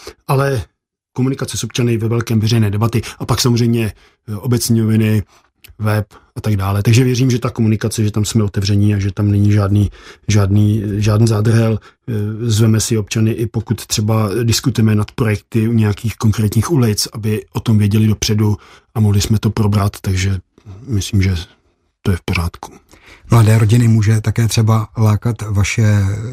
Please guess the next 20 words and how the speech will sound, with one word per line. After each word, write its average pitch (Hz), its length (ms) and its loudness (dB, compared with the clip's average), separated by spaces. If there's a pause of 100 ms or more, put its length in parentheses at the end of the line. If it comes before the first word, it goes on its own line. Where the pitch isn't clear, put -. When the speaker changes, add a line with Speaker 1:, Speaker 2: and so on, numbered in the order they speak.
(100)
Speaker 2:
řekněme, 101 280 2
zelená 104 460 2
politika, 98 640 -2
jinými 98 280 2
slovy 101 360 0 (340)
ekologie, 104 800 2
přístup 104 480 -4
města 101 640 0 (220)
a 98 360 2 (220)
s - 80 -8
tím 107 160 0
souvisí 101 380 0
i 110 60 2
otázka 101 560 0
na 101 100 2
problematiku 98 640 0
odpadového 101 580 2
hospodářství 104 800 0
a 101 60 2
recyklace. 98 560 0